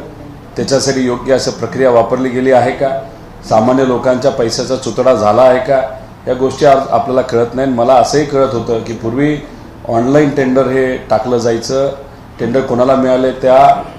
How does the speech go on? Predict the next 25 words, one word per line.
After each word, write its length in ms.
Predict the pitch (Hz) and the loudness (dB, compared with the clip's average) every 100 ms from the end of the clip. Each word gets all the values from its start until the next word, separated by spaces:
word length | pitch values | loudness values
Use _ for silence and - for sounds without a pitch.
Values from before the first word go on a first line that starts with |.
| - | -6
कॉन्ट्रॅक्टरची 600 | 117 117 135 131 131 113 | -4 0 -2 -2 -4 -4
माहितीसुद्धा 600 | 123 117 113 151 139 139 | -4 -2 -2 -4 -2 0
ऑनलाइन 380 | 131 123 127 120 | 2 2 -2 -4
दिली 180 | 113 117 | -4 -4
जात 240 | 104 110 | -4 -4
होती, 280 | 110 107 127 | -6 -8 -6
लोकांना 320 | 113 107 117 | -6 -4 -4
ती 120 | 110 113 - | -6 -8 -2
कळत 220 | 127 127 | 0 0
होती. 280 | 101 101 95 - - - | -4 -8 -12 -14 -20 -10
पण 120 | 113 117 | -2 4
आज 320 | 131 139 - | 4 4 2
त्या 100 | 123 | 2
बाबतीतली 500 | 120 120 117 113 120 | 0 -2 -6 -8 -6
पारदर्शकता 720 | 113 113 113 113 - 110 123 | -2 -2 -2 -4 -6 -6 -6
कुठेही 440 | 127 101 107 110 127 | -6 -8 -6 -4 -4
नसल्यामुळे 640 | 117 - 113 110 131 139 147 - - - - - - - | -6 -6 -4 0 4 4 2 -6 -16 -20 -20 -20 -20 -12
कितीही 300 | 127 113 143 | -6 2 4
मोठं 320 | 170 160 143 147 | 6 4 2 2
टें-, 580 | 135 131 131 - 123 | 0 -2 -4 -8 -6
अ, 200 | 113 110 107 - - - | -2 0 -2 -6 -14 -4
बजेट 340 | 110 117 147 - - - - | -2 2 2 0 -12 -20 -12
हे 100 | 127 | -6
सादर 420 | 120 123 113 147 143 | -2 2 4 4 2
केलं 280 | 123 101 | 0 -4